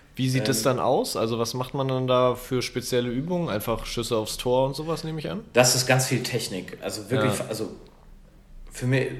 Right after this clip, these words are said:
Speaker 2: das ist kein klassischer, ich stelle mich an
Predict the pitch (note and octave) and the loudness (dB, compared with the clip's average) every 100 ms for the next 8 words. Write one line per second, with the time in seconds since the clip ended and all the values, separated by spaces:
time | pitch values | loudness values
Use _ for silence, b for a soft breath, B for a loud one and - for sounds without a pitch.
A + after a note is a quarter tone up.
0 | - A2 - - C#3+ C#3+ - B2+ B2+ B2+ | -2 0 0 2 2 2 4 4 4 4
1 | A#2+ A2 D#2+ - - - - - A2 - | 4 4 0 -8 -16 -20 -14 -6 -2 2
2 | A#2 A2+ | 2 2